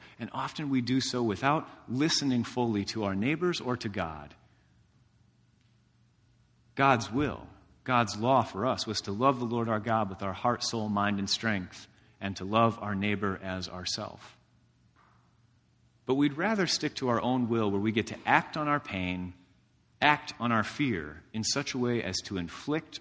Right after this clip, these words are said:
our worst pain and hurt on others. And as soon as we do, we continue the cycle and we make the spiral bigger and we push parties further apart.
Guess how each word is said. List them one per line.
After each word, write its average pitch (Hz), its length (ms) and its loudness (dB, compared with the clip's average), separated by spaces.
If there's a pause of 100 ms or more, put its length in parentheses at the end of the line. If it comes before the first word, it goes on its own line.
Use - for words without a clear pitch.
our 90 160 -8
worst 123 400 -6
pain 117 260 -2
and 113 140 -2
hurt 92 260 -6 (120)
on 95 140 -6
others. 95 540 -10 (1000)
And 117 120 0
as 98 200 0
soon 190 180 0
as 143 160 0
we 131 140 2
do, 104 360 0 (760)
we 117 120 0
continue 107 440 -2
the 95 100 -4
cycle 90 520 -6
and 98 120 -10
we 92 100 -4
make 117 240 2
the 101 80 -6
spiral 143 520 2
bigger 95 420 0
and 95 220 -6
we 92 100 -4
push - 400 -4 (240)
parties 95 460 -2
further 90 560 -4
apart. - 440 -18